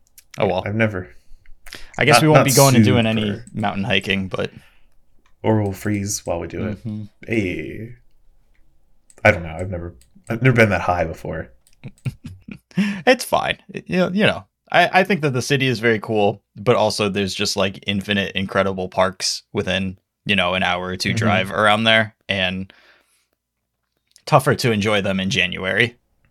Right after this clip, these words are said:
Speaker 2: Yeah, 'cause it's gonna be cold. So
Speaker 1: Yes.
Speaker 2: cold. The, the funny thing is that in, the Pro Tour is in Chicago, also, like, in the cold month.
Speaker 1: Yeah.
Speaker 2: So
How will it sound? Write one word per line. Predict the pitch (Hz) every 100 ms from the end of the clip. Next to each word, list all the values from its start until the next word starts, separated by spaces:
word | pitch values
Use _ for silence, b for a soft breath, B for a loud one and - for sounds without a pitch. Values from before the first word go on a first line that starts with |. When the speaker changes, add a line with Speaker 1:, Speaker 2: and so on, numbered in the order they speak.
| _ _ _ _ _ _ _ - -
Speaker 2:
Yeah, | - -
'cause | - - 101 - - B B B B B _
it's | 117 113
gonna | - 95 87
be | 90
cold. | - 92 92 92 92 -
So | 202 -
Speaker 1:
Yes. | 104
Speaker 2:
cold. | 95 90 - B
The, | - 117
the | 113 123
funny | 113 135
thing | 151 151
is | 123
that | 107 98 -
in, | 92 90 90 82 73 - - _ - - -
the | - 113
Pro | - 104
Tour | 101 131 135
is | 139 101
in | 95 95
Chicago, | - - - 80 - - -
also, | - 95 - 95
like, | 85 78 76 - - _
in | 98 92
the | 87
cold | - 80 -
month. | - - - - b b b b _ _ _ _
Speaker 1:
Yeah. | 123 98
Speaker 2:
So | 90 85 80 -